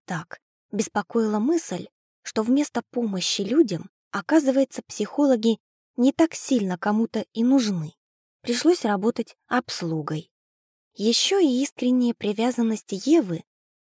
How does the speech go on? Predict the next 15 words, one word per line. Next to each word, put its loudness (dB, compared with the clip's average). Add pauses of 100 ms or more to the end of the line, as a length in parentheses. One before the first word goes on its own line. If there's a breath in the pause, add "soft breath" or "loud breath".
(160)
превращала 2 (100)
просто -2
работу 2
почти -4
в 0
настоящие -2
отношения. -2 (460)
Как, -2 (260)
ну 2
нет, -2 (360)
не 2
у 4
мамы 6
с -8
дочкой, -2